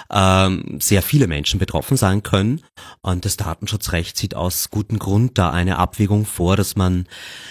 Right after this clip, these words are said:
je nach Bedarfsfall eben zum Beispiel in Österreich gerade nur so achtundvierzig bis zweiundsiebzig Stunden diese Dinge speichert und, äh, zum Beispiel nicht automatisch an die Strafverfolgungsbehörden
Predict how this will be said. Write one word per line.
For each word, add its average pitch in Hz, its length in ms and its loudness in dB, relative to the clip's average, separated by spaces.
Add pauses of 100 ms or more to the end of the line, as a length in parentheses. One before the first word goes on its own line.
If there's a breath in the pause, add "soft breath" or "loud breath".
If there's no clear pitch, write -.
je 107 160 2
nach 104 140 4
Bedarfsfall 92 680 0
eben 92 380 -2
zum 101 180 0
Beispiel 85 320 0
in 95 60 0
Österreich 90 440 -2
gerade 80 280 0
nur 92 180 2
so - 200 -6
achtundvierzig - 560 -4
bis - 180 -4
zweiundsiebzig 131 560 2
Stunden 92 340 -6
diese 92 380 0
Dinge 98 380 0
speichert 85 580 0
und, 101 260 -2
äh, 92 280 2 (280 loud breath)
zum 104 160 0
Beispiel 95 280 2
nicht 123 260 4
automatisch 82 680 -2
an 85 80 -2
die 82 80 -6
Strafverfolgungsbehörden 80 1300 0